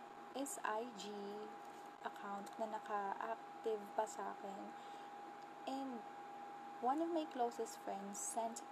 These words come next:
me a screenshot na may iba na pala siyang dinidate.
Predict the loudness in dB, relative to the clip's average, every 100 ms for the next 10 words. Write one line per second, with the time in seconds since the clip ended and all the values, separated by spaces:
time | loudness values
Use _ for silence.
0 | -4 0 2 0 0 -4 -4 -4 0 2
1 | 2 -2 0 0 -2 -4 -8 -8 -8 -4
2 | -2 -2 -2 0 2 4 4 2 0 -4
3 | -2 -2 0 2 2 2 -2